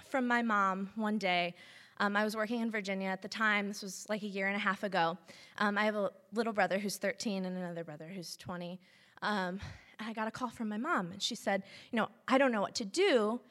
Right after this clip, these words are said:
Timmy, the thirteen-year-old, he keeps asking me about puberty." And I said, "This, this is the woman who has talked about literally every bodily function known to cats and dogs over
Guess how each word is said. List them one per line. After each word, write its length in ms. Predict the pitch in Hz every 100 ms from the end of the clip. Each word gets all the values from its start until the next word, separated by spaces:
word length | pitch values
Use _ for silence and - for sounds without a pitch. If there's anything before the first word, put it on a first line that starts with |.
| -
Timmy, 340 | - 285 220 226
the 100 | 214
thirteen-year-old, 680 | 226 - 254 285 269 220 214 - _
he 100 | -
keeps 280 | - 311 - -
asking 360 | 226 233 262
me 120 | 208 208
about 360 | 196 196 -
puberty." 600 | - 622 247 190 - - _ _ _ _ _ _ _ _ _ -
And 160 | 277
I 140 | 233 233
said, 340 | - 214 190 - - - - _ _
"This, 240 | 226 285 - 233
this 180 | 359
is 80 | 359
the 120 | 320 285
woman 320 | 269 254 262
who 140 | 254
has 180 | 226 208
talked 260 | 254 226 -
about 220 | 214 220
literally 340 | 220 214 208
every 300 | 220 254 247
bodily 540 | 190 196 196 226 220 247
function 720 | 226 208 - 214 196 196 185 - -
known 320 | 233 233 247 247
to 100 | 254
cats 400 | 254 214 240 254
and 140 | 208
dogs 480 | 214 208 196 196 -
over 480 | 220 196 226 220